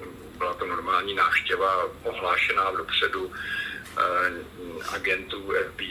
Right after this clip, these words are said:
I za přítomnosti právníka Donalda Trumpa, takže tam nikdo nevylamoval dveře nebo, nebo se nechoval neurvale. A, eh, šlo o to, že Donald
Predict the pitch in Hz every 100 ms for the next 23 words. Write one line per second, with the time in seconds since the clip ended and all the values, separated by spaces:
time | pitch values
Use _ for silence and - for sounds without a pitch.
0 | 90 92 95 95 - - - - - -
1 | - - - 101 95 92 95 95 95 92
2 | 95 92 95 95 - 95 95 92 90 87
3 | 92 95 - 104 95 92 95 98 - 95
4 | 95 92 98 98 - 110 98 98 90 87
5 | 87 85 80 - 85 - - - - 92
6 | 92 98 92 90 90 90 90 - - -
7 | - - - - - - - - - -
8 | - - - - - - 104 104 101 123
9 | 131 - 139 143 131 120 123